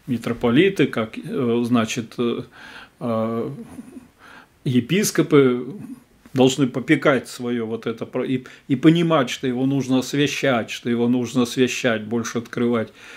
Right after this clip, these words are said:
храмов, больше открывать всяких,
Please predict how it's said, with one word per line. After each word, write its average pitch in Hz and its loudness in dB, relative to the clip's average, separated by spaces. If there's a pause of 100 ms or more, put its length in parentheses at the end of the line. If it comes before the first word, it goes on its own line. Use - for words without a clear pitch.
(280)
храмов, 156 2
больше 123 -8
открывать 117 -8
всяких, 117 -6